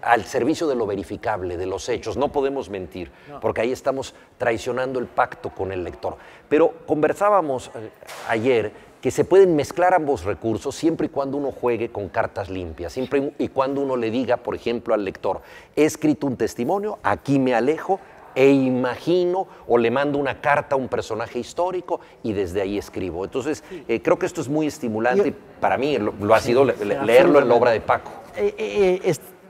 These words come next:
Speaker 2: eh, eh, resulta muy tentador ir hacia lecturas, hacia literaturas mestizas,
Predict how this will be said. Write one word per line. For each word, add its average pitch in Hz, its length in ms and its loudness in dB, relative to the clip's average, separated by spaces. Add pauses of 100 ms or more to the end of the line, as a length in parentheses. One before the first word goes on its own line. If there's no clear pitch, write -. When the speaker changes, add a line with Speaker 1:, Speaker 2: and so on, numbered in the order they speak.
(180)
Speaker 2:
eh, 147 320 -12 (240)
eh, 160 100 -6
resulta 180 440 2
muy 185 200 2
tentador 147 640 0
ir 135 160 -2 (180)
hacia 127 360 -4
lecturas, 131 800 -4 (400)
hacia 160 200 -4
literaturas 139 640 -4
mestizas, 123 920 -10